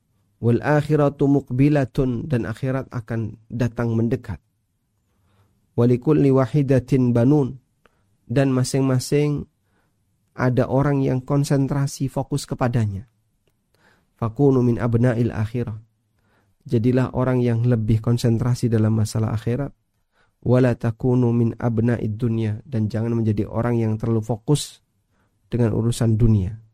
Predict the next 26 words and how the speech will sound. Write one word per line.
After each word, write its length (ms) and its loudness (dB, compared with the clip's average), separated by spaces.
"Fa 160 -10
innal 320 6
yawma 560 4
amalun 400 2
wala 240 0
hisab." 720 -4
Hari 320 4
ini 320 4
isinya 480 2
amal, 640 2
nggak 240 2
ada 80 4
hisab. 400 -2
"Wa 160 2
ghadan 400 2
hisabun 640 -2
wala 240 -2
amal." 480 -4
Besok 340 2
isinya 400 4
hanya 220 2
hisab 480 -2
tanpa 380 0
ada 160 -4
amal. 260 -4
Selanjutnya, 580 0